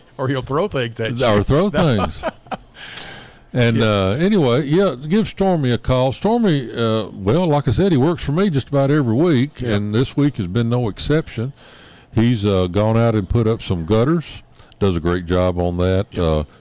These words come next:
Speaker 2: trimming around windows, putting in replacement windows, vinyl siding. Um, we were running a little behind the other day, and, and he even jumped in when I got out there in a dump truck and helped me pick up the trash.
Speaker 1: Really?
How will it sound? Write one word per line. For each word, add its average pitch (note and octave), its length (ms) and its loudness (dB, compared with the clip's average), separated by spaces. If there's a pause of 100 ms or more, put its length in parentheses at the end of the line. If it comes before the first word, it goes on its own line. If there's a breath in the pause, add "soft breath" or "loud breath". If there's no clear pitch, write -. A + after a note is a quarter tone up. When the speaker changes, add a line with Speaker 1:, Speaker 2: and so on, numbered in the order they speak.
Speaker 2:
trimming C#3+ 300 0
around B2 360 2
windows, B2+ 360 0
putting C3 260 -4
in G#2 160 0
replacement A#2+ 640 -2
windows, A#2 460 0
vinyl B2 440 0
siding. B2 540 0 (600 loud breath)
Um, G2 640 0 (1200)
we A2+ 180 2
were B2 80 2
running A#2+ 280 2
a - 20 2
little A#2+ 160 2
behind C#3+ 420 -2
the A2 120 -2
other G#2 140 -2
day, B2+ 400 -2
and, G2 160 -8
and F#2+ 220 -6
he C3+ 220 0
even G#2 180 -2
jumped A2+ 360 -2
in C3+ 280 0 (540 loud breath)
when B2+ 400 -4
I C3+ 140 2
got C#3+ 200 2
out A2+ 200 0
there C3+ 160 2
in A#2+ 60 2
a G#2 60 2
dump C3+ 280 -2
truck C#3 260 0
and A#2 60 -2
helped C3+ 160 0
me C3 60 -6
pick C#3+ 260 0
up D#3 140 2
the - 80 -14
trash. D#3+ 520 0
Speaker 1:
Really? C#3 260 -6